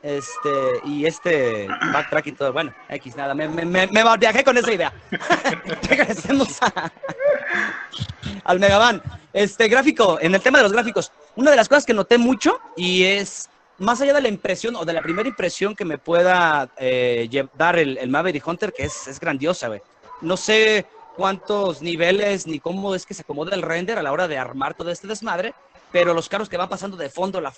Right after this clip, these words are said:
las formas, los enemigos, como va, está precioso, güey, el pinche juego. Pero, eh, una de las primeras cosas que noté es la respiración de Mega Man ya cuando está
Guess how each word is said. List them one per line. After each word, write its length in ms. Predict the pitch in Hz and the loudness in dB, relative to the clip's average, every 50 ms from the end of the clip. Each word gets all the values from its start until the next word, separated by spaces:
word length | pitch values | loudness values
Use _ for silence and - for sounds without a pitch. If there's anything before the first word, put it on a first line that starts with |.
| - | -12
las 180 | 151 143 135 - | -12 -12 -12 -10
formas, 480 | - 180 190 196 185 190 180 170 165 - _ _ _ _ | -4 -2 0 0 0 0 -4 -4 -4 -8 _ _ _ _
los 180 | - 147 - 165 | -12 -10 -8 -8
enemigos, 540 | 156 151 151 160 180 202 190 202 185 - | -8 -6 -6 -4 -4 -2 -2 -2 -2 -4
como 240 | - 156 139 127 139 | -6 -6 -4 -2 -2
va, 100 | 165 - - _ - | -4 -4 -8 _ -20
está 340 | - - _ 160 165 - - _ _ - | -20 -10 _ -6 -6 -6 -8 _ _ -4
precioso, 540 | 214 170 143 - - 202 180 - - 147 | -4 -4 -4 -4 -4 -4 -4 -4 -8 -10
güey, 120 | 120 120 120 | -8 -8 -10
el 100 | 123 123 | -10 -12
pinche 260 | - 147 135 - - | -14 -14 -12 -12 -8
juego. 240 | - 127 120 101 - - - _ - - _ _ - | -8 -8 -8 -8 -10 -18 -20 _ -20 -20 _ _ 0
Pero, 360 | 185 190 190 190 185 180 185 185 | 2 2 4 4 4 4 4 2
eh, 40 | 170 175 | 2 0
una 140 | 220 240 226 | 0 -2 -2
de 60 | 185 | -2
las 140 | 165 - - | -4 -6 -6
primeras 380 | - 175 180 180 214 220 202 | -6 -4 -4 -2 -2 -4 -6
cosas 240 | - 208 208 208 - | -6 -8 -8 -8 -8
que 100 | - 160 | -6 -4
noté 380 | 147 139 139 - 196 233 - - - - - 214 254 - - _ | -4 -4 -2 0 0 0 0 -2 -6 -14 -20 -20 -20 -20 -14 _
es 140 | - 160 170 | -6 -4 0
la 140 | 202 190 170 | 0 0 0
respiración 440 | 160 - - 160 151 143 - 180 | 0 -2 -4 -4 -2 -2 -2 -2
de 60 | 175 190 | -4 -4
Mega 220 | 175 185 185 185 | -4 -4 -4 -2
Man 160 | 170 151 143 | -4 -4 -4
ya 120 | 143 156 151 | -4 -4 -4
cuando 260 | 175 165 156 139 127 | -4 -4 -4 -6 -6
está 880 | 123 - - 143 143 151 151 147 147 147 147 147 139 131 120 113 110 | -8 -8 -6 -4 -2 0 0 2 2 0 0 0 -2 -4 -6 -8 -10